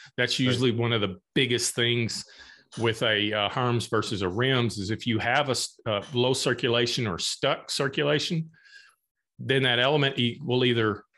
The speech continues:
Speaker 1: burn the wort or pop or burn it and then pop, or it'll hit the breaker. So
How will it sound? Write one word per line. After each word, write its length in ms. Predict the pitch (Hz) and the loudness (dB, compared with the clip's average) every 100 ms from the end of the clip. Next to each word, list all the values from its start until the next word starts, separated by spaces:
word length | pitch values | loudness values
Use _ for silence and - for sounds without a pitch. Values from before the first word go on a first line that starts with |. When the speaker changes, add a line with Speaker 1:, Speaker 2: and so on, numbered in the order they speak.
| _ | _
Speaker 1:
burn 340 | 104 131 165 185 | -2 2 6 6
the 80 | |
wort 380 | 180 190 226 - - _ _ _ | 6 6 6 2 -8 _ _ _
or 100 | 104 | -4
pop 540 | - - 170 202 - - _ | -2 0 2 2 -2 -12 _
or 140 | 117 104 | -2 -2
burn 280 | 113 156 170 | 2 2 2
it 140 | 175 143 | 0 -2
and 180 | 151 | 2
then 160 | 160 165 | 2 2
pop, 400 | 165 87 104 - _ _ _ - _ _ | 0 0 0 -4 _ _ _ -20 _ _
or 180 | 117 123 | 2 4
it'll 120 | 110 | 2
hit 220 | 127 117 | 0 0
the 60 | 104 | -2
breaker. 520 | 107 110 104 90 - _ - - _ | 2 2 0 -6 -12 _ -20 -20 _
So 480 | - 127 117 110 - | 0 4 4 2 -2